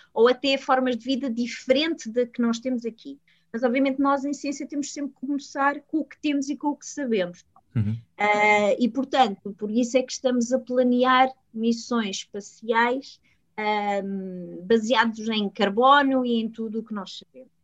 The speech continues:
Speaker 1: Portanto, nessa procura, e, quando, e obviamente nós temos sempre que justificar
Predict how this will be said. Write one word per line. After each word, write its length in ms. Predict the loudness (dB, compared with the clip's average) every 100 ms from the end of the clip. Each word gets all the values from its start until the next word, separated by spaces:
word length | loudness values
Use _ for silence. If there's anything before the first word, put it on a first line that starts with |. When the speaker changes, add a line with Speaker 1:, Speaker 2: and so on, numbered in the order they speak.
| _ -20
Speaker 1:
Portanto, 180 | -20 _ _ -4
nessa 440 | -2 -2 -6 -14 -2
procura, 520 | 2 2 -2 -12 -8
e, 100 | -8 _
quando, 400 | 0 2 0 -4 _ -12
e 60 | -12
obviamente 520 | -6 -2 -2 -2 -12 _ _ -20
nós 120 | -12
temos 200 | -8 -4
sempre 200 | -2 -2
que 100 | -4
justificar 720 | -6 -6 -8 -4 2 2 2